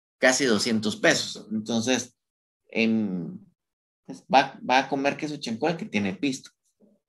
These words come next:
Entonces, eh, general, yo tengo el contacto de los Izarri.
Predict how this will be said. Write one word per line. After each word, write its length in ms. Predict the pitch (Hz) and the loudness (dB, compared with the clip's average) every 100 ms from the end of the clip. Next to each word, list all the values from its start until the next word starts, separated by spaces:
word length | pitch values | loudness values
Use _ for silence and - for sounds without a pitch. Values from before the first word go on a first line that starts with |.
| _ _ _ _ _ _ _ _ _ _ | _ _ _ _ _ _ _ _ _ _
Entonces, 720 | 107 107 104 98 113 104 - 80 | -14 -8 -6 -4 -4 -4 -4 -8
eh, 220 | 82 85 | -10 -12
general, 600 | - 104 101 104 113 120 - | -6 -2 2 2 2 0 0
yo 160 | 123 | 0
tengo 160 | 139 135 | 2 0
el 80 | 131 | 0
contacto 480 | 113 110 113 110 131 | -2 2 0 2 2
de 80 | |
los 180 | 113 104 | 2 0
Izarri. 600 | 98 - 143 170 165 165 | 0 4 6 6 0 -4